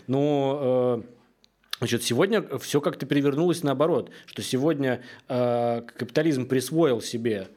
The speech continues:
прогресс, сказал, что все, что прогресс, это все благодаря капитализму происходит. Вот. А все, что антикапиталистическое, оно как будто антипрогрессистское.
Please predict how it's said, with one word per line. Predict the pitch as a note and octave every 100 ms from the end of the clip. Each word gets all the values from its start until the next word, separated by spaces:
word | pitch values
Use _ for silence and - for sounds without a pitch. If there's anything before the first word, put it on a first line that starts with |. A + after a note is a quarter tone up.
| _
прогресс, | A#2+ G#2+ F3 C#4 - - _ _ _
сказал, | - C#3 B2
что | A#2
все, | - D3
что | C#3+
прогресс, | A#2 B2 B2+ C4+ C#4
это | B2+ C#3+
все | - E3
благодаря | D3 B2+ A#2+ B2 C3
капитализму | B2+ - B2+ G2+ G2
происходит. | G2 F2 G2 F2 - - - -
Вот. | A2+ F#2 -
А | G#2+
все, | - D3+
что | D3 D3
антикапиталистическое, | E3 A3 G3+ D3 C3+ B2 A#2+ - G#2
оно | A2+
как | D#3+ C#3+
будто | D3+ C#3+
антипрогрессистское. | C#3 C#3 - A2 A#2 - G2+ - F#2